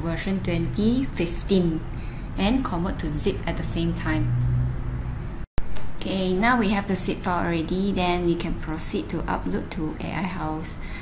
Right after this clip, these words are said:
Go to the software, My Upload, click here to upload.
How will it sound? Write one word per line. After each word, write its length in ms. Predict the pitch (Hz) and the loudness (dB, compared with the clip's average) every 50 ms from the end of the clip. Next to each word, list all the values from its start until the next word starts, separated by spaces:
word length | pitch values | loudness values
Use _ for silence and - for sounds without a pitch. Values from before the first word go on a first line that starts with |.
| - - | -8 -4
Go 140 | - 196 196 | -2 -2 -2
to 120 | 196 196 | -2 -2
the 120 | 180 180 | -2 -2
software, 580 | 175 - - 202 214 214 - 214 208 208 214 196 | -4 -2 -2 -2 -2 0 0 0 0 2 2 2
My 480 | 175 165 160 165 170 170 180 196 226 - | 0 0 0 0 0 0 0 0 -2 -2
Upload, 520 | - - 202 202 202 196 247 - - - - - - | 0 -2 0 0 0 0 0 0 -2 -4 -8 -8 -6
click 220 | - 208 - - - | -4 -4 -4 -4 -6
here 320 | - - 220 233 254 262 | -2 0 0 0 0 -2
to 120 | 254 - - | -4 -4 -4
upload. 380 | - 170 170 170 165 160 147 | -4 -6 -4 -4 -4 -4 -4